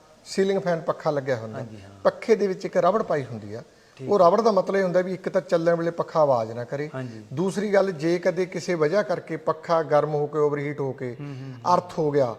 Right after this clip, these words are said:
Speaker 1: ਤਾਂ ਉਹ ਲੋਹੇ ਨਾਲ ਟੱਚ ਨਾ ਕਰੇ।
Speaker 2: ਠੀਕ।
Speaker 1: ਪਰ ਅਸੀਂ ਜਿਸ ਦਿਨ ਪੱਖਾ ਇੱਕ ਵਾਰ ਲਾ ਲਿਆ,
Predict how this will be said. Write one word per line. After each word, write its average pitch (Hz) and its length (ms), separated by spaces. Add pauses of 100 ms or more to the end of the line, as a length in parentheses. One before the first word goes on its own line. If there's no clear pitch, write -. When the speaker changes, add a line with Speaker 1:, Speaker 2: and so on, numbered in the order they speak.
(340)
Speaker 1:
ਤਾਂ 190 280
ਉਹ 185 260
ਲੋਹੇ 160 280
ਨਾਲ 165 120
ਟੱਚ 165 300
ਨਾ 120 120
ਕਰੇ। - 180
Speaker 2:
ਠੀਕ। - 420
Speaker 1:
ਪਰ 202 240
ਅਸੀਂ 226 200
ਜਿਸ 170 320
ਦਿਨ 196 180
ਪੱਖਾ 190 320
ਇੱਕ 190 180
ਵਾਰ 190 160
ਲਾ 151 180
ਲਿਆ, 143 280